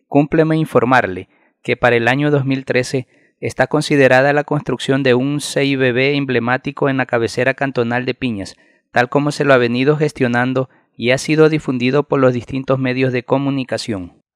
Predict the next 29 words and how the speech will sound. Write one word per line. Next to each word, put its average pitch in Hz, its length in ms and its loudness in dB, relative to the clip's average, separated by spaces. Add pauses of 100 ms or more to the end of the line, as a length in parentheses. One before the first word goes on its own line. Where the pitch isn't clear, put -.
(120)
El 120 160 2
ministro 139 540 2
de 151 120 6
Desarrollo 135 520 2
Urbano 131 400 2
y 135 100 -2
Vivienda, 127 420 0
arquitecto 131 540 -2
Pedro 135 320 0
Jaramillo 131 500 0
Castillo, 113 560 -6 (280)
en 120 160 -2
comunicación 139 840 0
fechada 131 540 2
el 123 160 -4
dieciocho 135 500 0
del 139 140 2
presente 127 480 -4
mes, 123 260 -4 (420)
textualmente 147 960 2
le 123 140 2
dice 135 280 -2
al 139 100 0
alcalde, 131 500 0
entre 117 320 0
otras 131 300 2
cosas, 135 480 0
lo 120 180 2
siguiente: 113 640 -4